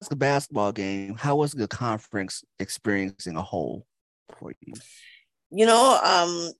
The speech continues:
Speaker 2: I thought it was pretty cool. I've seen, you know, been to,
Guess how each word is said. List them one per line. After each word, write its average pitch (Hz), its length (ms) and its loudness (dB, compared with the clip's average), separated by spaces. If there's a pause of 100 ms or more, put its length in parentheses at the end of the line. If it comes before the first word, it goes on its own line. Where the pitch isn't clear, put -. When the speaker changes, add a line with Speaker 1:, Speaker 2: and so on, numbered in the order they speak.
Speaker 2:
I 175 80 -2
thought 247 260 4
it 233 60 6
was 220 140 6
pretty 247 340 -4
cool. 175 460 0
I've 143 240 -2
seen, 208 540 -6
you 202 140 -4
know, 170 240 0
been 185 320 0 (160)
to, 165 420 -2